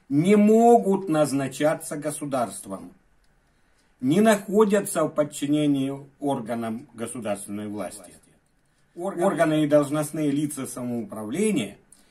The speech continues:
избираются местным населением и только ему подконтрольны и подотчетны. Суть местного самоуправления —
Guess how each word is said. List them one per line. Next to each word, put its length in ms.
избираются 800
местным 580
населением 960
и 100
только 320
ему 560
подконтрольны 920
и 80
подотчетны. 760
Суть 560
местного 760
самоуправления — 1000